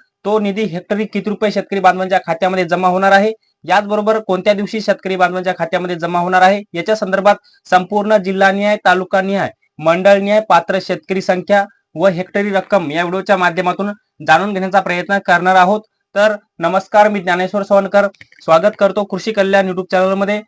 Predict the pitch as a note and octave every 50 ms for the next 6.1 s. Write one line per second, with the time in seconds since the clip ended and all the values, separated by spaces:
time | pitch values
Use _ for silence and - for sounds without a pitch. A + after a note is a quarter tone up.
0 | _ _ _ - G#3+ G#3 - F#3+ F#3 - G#3 A3 A3 A3+ G#3+ G#3+ G3+ F#3+ D#3+ C#3
1 | - _ _ - C3+ D3 E3+ E3+ G#3+ G3+ A3 G#3+ G#3 G#3 G#3 G#3+ G#3+ G#3 A3 G#3+
2 | G3 F#3+ F#3 F#3+ G3 G3 G3 - A3 G3+ G3+ G3 G3+ G3 F#3+ G3 G3+ F#3+ F#3+ F#3
3 | - G#3+ G3+ - F#3+ E3+ - - - G3+ F#3 G#3 G3+ G3+ G#3 G#3 F#3+ F3+ F3 E3
4 | F#3+ F#3+ G3+ G3 G#3 G#3+ G#3+ G#3+ _ _ _ _ - C#3+ D#3+ F3+ G3 F#3+ - G#3
5 | G#3+ A3 G#3+ - F#3 - - - G3 G3 G3 G#3 G#3+ G#3 G#3 F#3+ F3 - G3 F3+
6 | D3 -